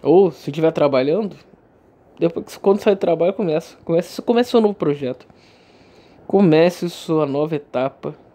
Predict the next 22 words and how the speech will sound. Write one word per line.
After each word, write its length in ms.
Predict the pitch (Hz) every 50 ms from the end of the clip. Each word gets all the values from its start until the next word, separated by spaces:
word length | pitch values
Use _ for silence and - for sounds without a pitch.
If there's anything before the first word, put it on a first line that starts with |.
| - _ _ - - _ -
e 240 | 147 160 165 180 - _ _ _ _ _ - - - - - - - - - - - - - - - - - _ _ _ _ - - - - -
respire, 760 | - 143 170 180 170 - - - _ - 190 180 151 123 110 - - - - _ _ _ _ _
inspire 680 | 170 196 190 - - - - 202 214 202 151 135 139 - - - - _ _ _ - _ - - - -
uma 200 | 123 139 131 123
nova 300 | 127 127 131 131 127 127
vida 440 | 127 135 127 143 147 151 151 - - -
e 80 | 160 165
novos 380 | 160 143 139 131 131 135 131
ares. 340 | 127 123 123 131 - - - - _ - - - - - - -
Sempre 360 | - - - 240 226 - 165
bom, 240 | 127 127 123 127 156 - _ _ _ _ _ _ _ _ _ _ _ _ _ _ _ _
né? 220 | 135 127 120 127 - - _ _ - _ _ _ - - - - _ _ - _ _ _
Faça 280 | - - 208 - - 185
isso 220 | 180 202 - -
porque 180 | - _ _ 277
você 220 | 240 240 - 247
não 80 | 226 180
vai 100 | 143 139
se 120 | 135 -
arrepender, 480 | 123 139 - - - 107 110 - - - - - - _ _ - _ - - -
beleza? 400 | 139 139 170 208 220 220 - - - _ _ _ _ _ _ _ _ _ _ _ _ _
Então, 280 | - 147 165 196 202